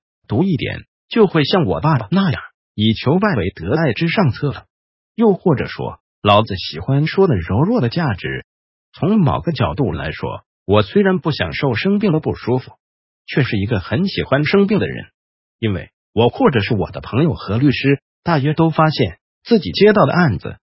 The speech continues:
如果是会结果不好的，几乎是在一接手做上之后就会生病。这种形式的生病，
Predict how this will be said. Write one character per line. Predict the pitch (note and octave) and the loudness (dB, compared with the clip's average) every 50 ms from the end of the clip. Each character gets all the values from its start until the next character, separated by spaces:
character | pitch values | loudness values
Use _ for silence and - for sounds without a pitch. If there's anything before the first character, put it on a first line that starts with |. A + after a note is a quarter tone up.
| _ _ | _ _
如 | - G#3+ | 0 0
果 | G#3 - G#2+ F2 | 2 2 0 -2
是 | - - G3+ | 0 0 -2
会 | D#3+ - C#3 G2 | -2 0 -2 -4
结 | - - - C3+ | -4 -2 -2 0
果 | - A2+ F#2 | 0 0 -2
不 | - - | 0 0
好 | E3 - - - | 0 0 -2 -4
的， | - - F#2 - _ _ _ _ _ | -4 -6 -10 -10 _ _ _ _ _
几 | - - G#3 | -6 -4 -4
乎 | - - F3+ | -2 -2 -2
是 | D#3 - D3 | -2 -2 -2
在 | C3 C#3+ | -2 -2
一 | C3+ C3+ | -2 0
接 | - E3 F3 | 2 2 2
手 | F3 - D2+ D#2 | 2 0 -2 -4
做 | F2+ - F#3 C#3+ | -2 -2 -2 0
上 | - F#2+ E2+ | 0 -2 -4
之 | E2+ - E3 | -2 -2 -2
后 | D#3+ - E3 - - _ _ _ _ _ | -2 -2 -2 -4 -4 _ _ _ _ _
就 | - - F3+ B2+ | -4 -2 -2 -2
会 | - A2+ F#2 | 0 -2 -4
生 | F2 - D3+ E3 F3+ | -2 -2 -2 -2 -2
病。 | - G3 C3+ G#2 - _ _ _ _ _ _ _ _ _ | -2 -4 -4 -6 -6 _ _ _ _ _ _ _ _ _
这 | - - G3 B2+ | -2 -2 0 0
种 | G#2 - G#2+ | -2 -4 -4
形 | - - A#2 D3+ | -4 -2 -2 0
式 | D3+ - F#3+ - | 0 0 -2 -2
的 | - - | -2 0
生 | - C3+ C#3 | 2 2 2
病， | C#3+ F#3+ E3+ A2 - | 2 2 0 -2 -2